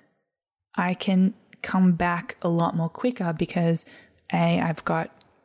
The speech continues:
consistent practices in my daily life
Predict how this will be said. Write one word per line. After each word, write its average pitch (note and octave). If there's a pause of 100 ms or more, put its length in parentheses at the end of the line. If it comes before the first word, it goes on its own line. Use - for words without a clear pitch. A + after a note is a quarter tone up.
(180)
consistent -
practices E3+
in E3
my D#3+
daily D#3+ (500)
life E3+